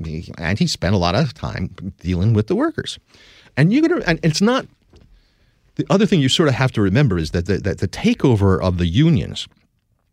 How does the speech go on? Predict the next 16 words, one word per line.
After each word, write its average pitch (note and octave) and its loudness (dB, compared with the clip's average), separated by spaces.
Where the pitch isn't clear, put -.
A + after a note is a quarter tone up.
was, G2+ 2
um, E2+ -4
the A#2 0
mob, E3+ 0
the B2 -2
mob A3+ 0
didn't, D#3 0
the C3 0
mob D3+ 0
filled C3 0
a G2 2
vacuum, D#2+ -6
basically. - -10
What C3 2
happened D#3 0
was F#2+ -2